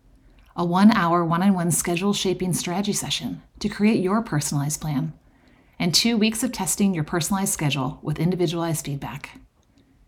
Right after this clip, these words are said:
And for the first five people, it's just, well, I could tell ya,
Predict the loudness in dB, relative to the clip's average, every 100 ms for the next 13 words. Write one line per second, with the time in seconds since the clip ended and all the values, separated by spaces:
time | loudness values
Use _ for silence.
0 | _ -2 0 2 2 0 2 0 0 2
1 | 4 4 2 2 2 2 -2 -8 _ _
2 | _ _ 2 2 0 -8 -10 -8 -6 -2
3 | 0 0 -4